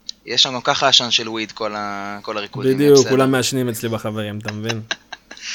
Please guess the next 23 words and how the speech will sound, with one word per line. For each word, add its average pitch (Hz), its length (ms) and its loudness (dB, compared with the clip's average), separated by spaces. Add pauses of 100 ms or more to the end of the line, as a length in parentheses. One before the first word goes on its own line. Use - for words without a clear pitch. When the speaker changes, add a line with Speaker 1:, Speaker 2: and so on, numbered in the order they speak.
(200)
Speaker 2:
מקסימום 143 320 2
יסופו 135 380 2
Speaker 1:
אז 135 100 6
Speaker 2:
על - 20 6
Speaker 1:
יהיה 120 100 4
Speaker 2:
הרצפה, 120 280 2
Speaker 1:
בסדר. 131 120 6
Speaker 2:
אחי, 117 140 0
יהיה 123 120 2
מספיק. 120 380 -2
Speaker 1:
בדיוק, 123 380 -6
Speaker 2:
כן. - 60 -12 (300)
Speaker 1:
יהיה 107 200 -14
Speaker 2:
גם 139 120 4
Speaker 1:
בסדר, 147 120 6
Speaker 2:
נרקוד, 165 320 10
Speaker 1:
אני 156 100 12
לא 147 40 10
Speaker 2:
אה, 139 120 4
גמורים 143 500 0
כאלה, 127 200 2
אתה 117 100 -4
יודע. 127 220 0